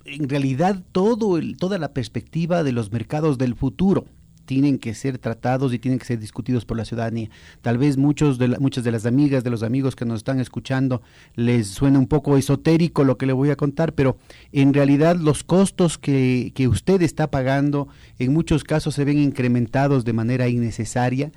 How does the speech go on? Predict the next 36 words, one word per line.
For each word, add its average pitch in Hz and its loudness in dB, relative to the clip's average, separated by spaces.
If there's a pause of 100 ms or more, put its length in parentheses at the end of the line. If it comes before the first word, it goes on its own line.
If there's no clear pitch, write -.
(300)
por 156 4
estos 156 0
cuellos 180 0
de 123 -4
botella 139 -4
que 120 -10
se 113 -10
dan, 127 -4
por 117 -6
ejemplo, 135 -4
en 117 -4
las, 110 -8 (200)
en 123 -2
las 110 -4
formas 143 -2
de 120 -6
pago 123 -4
electrónicas, 113 -6
¿no? 107 -8
A - -8
través 110 -8
de 120 -6
las 107 -6
tarjetas 110 -8
de 110 -10
crédito, 120 -6 (380)
que - -4
hay 120 2
solamente 135 0
un 127 0
aparato 131 -2
y 127 -4
que - -12
solamente 127 -2
puede 123 -2
ser, 131 -4